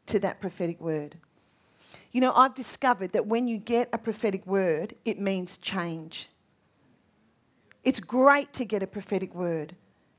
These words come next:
It's fantastic, but I've learnt that it means change.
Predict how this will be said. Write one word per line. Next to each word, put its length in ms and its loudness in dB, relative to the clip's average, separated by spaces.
It's 260 0
fantastic, 1000 -2
but 100 4
I've 260 2
learnt 420 -2
that 140 4
it 120 -8
means 500 -4
change. 840 -6